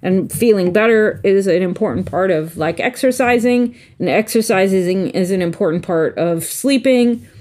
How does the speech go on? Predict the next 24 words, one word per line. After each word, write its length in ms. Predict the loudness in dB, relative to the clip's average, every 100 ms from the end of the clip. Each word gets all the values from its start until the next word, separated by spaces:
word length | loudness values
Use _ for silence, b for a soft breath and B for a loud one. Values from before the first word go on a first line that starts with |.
| B -14 -4
And 180 | -2
sleeping 460 | 2 2 4 4 2
is 120 | 0
an 40 | 0
important 440 | 0 0 0 0
part 340 | 0 0 0 0
of 180 | -4
feeling 480 | 0 0 2 0 -2 0
rested, 760 | 0 0 2 4 4 2 -2
which 220 | -2 0
is 100 | 0
an 120 | 0 -2
important 380 | -2 -2 -2
part 280 | -2 -2 -2
of 180 | -4 -4
going 360 | -2 0 0 0
to 180 | 0
work 380 | 0 2 2 2
and 120 | 0
not 220 | 2 0 2
feeling 260 | 0 0
foggy. 540 | 0 0 2 2 4 4
And, 140 | 4
like, 180 | 2